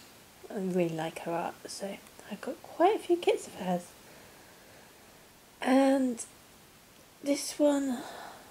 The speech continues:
I started during the house renovations. That would be about twenty eighteen. And I just did the one page.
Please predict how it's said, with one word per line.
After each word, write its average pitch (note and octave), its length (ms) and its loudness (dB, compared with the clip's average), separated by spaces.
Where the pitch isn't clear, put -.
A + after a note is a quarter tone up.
I C#4 140 0
started - 1600 -2
during F#3+ 280 2
the F#3 60 0
house G3 360 -4
renovations. F3+ 960 -2
That - 180 -4
would F#3+ 100 -8
be F3+ 260 2
about F3 420 0
twenty F3+ 920 -4
eighteen. A3 680 0
And F#3 200 0
I F3+ 60 -2
just F3+ 260 -6
did F3+ 120 -8
the F3 60 -6
one E3 180 -4
page. - 500 -10